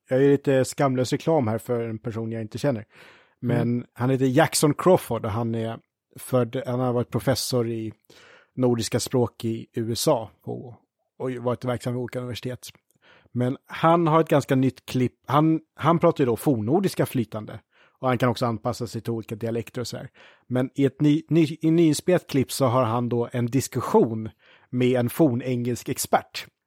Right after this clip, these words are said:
Speaker 2: Mhm.
Speaker 1: Så de verkligen gör en grej av att prova hur språk, eh, förståelsen har funkat.
Speaker 2: Okej, det
Speaker 1: Och
Speaker 2: låter jättespännande.
Speaker 1: Ja, och, och visst, alltså båda de är ju,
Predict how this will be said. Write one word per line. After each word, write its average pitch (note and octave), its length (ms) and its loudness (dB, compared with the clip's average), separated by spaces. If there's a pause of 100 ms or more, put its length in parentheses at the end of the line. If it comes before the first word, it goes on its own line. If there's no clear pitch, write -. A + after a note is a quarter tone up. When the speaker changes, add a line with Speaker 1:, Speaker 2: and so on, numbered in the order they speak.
Speaker 2:
Mhm. D3+ 460 -4
Speaker 1:
Så - 160 0
de C3 180 4
verkligen C3 340 2
gör C3+ 120 4
en C3 120 0
grej D#3 320 4
av B2 160 -4
att B2+ 160 -2
prova C#3+ 580 2 (260)
hur A#2+ 440 0 (120)
språk, - 800 -6 (240)
eh, A#2 640 -10
förståelsen C#3+ 580 0
har A#2 40 -2
funkat. - 560 -4 (200)
Speaker 2:
Okej, - 480 -12 (280)
det B2 220 2
Speaker 1:
Och D#3 60 -4
Speaker 2:
låter C3+ 180 -6
jättespännande. C3 720 -8 (340)
Speaker 1:
Ja, G#3 440 6 (240)
och, F3 480 6
och D#3 180 2
visst, D#3+ 280 4
alltså C#3 160 0
båda C3+ 340 2
de C3+ 420 2
är C3 40 2
ju, A#2+ 300 2